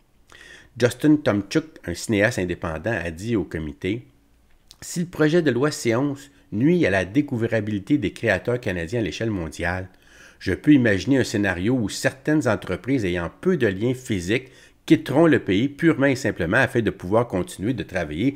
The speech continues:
sans être gênées par ces obligations agressives. » Parce que c'est bien beau de dire, « On veut voir des, du contenu canadien », mais les autres vont dire, euh, « Ben là, nous autres, nous autres aussi. » Fait que là, euh, finalement, on s'isole, là.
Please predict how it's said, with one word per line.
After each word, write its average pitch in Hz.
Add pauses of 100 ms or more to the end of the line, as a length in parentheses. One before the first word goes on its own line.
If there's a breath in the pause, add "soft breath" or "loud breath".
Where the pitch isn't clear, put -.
(160 loud breath)
sans 113
être 127
gênées 95
par 117
ces 90
obligations 104 (380 loud breath)
agressives. » 107 (560 loud breath)
Parce -
que 110
c'est 104
bien 107
beau 143
de -
dire, « 123 (200 loud breath)
On 104
veut 110
voir 123
des, 98
du 92
contenu 113
canadien », 107
mais 87
les 95
autres 131
vont 92
dire, 110
euh, « 82 (960 soft breath)
Ben 98
là, 110
nous 92
autres, 117
nous 95
autres 104
aussi. » - (100)
Fait 95
que 120
là, 135 (120)
euh, 95
finalement, 107
on 92
s'isole, 127
là. 120